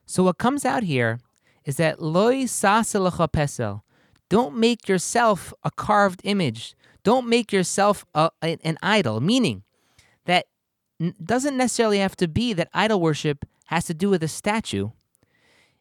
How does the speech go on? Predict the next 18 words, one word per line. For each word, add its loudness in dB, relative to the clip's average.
but 4
rather 4
has 2
to -4
do 2
with 2
fulfilling -2
your 2
lust, 0
your -2
desire. -2
That 2
a 0
person 0
has -2
to -10
be -6
careful -2